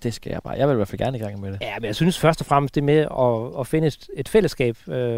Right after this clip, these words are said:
Speaker 2: der er mange gode lystfiskeklubber,
Speaker 1: Okay.
Speaker 2: hvor der findes nogle super dygtige, nogen, som gerne vil behjælpelige. Øh, at komme ind i en klub, og, og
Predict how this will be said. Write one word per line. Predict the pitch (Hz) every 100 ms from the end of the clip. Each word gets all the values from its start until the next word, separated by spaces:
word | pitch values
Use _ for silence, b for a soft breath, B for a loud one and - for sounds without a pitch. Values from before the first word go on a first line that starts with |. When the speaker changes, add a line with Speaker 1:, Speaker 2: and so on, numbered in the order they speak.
| 117 113 120 131
Speaker 2:
der | 131
er | 120
mange | 123 147
gode | 135 127
lystfiskeklubber, | 135 - 120 - 135 127
Speaker 1:
Okay. | 120
Speaker 2:
hvor | 113 117 127 b b b
der | 117
findes | - 135 131
nogle | 120
super | 120 147 123
dygtige, | 117 120 - 120
nogen, | 120 127
som | 120 113
gerne | 117 120
vil | 113
behjælpelige. | 110 107 120 131 - 107 b b b b b -
Øh, | - -
at | -
komme | - 135
ind | 180
i |
en | 151
klub, | - 202 - 139
og, | 123 123 120 117 117 123 143 139 -
og | 139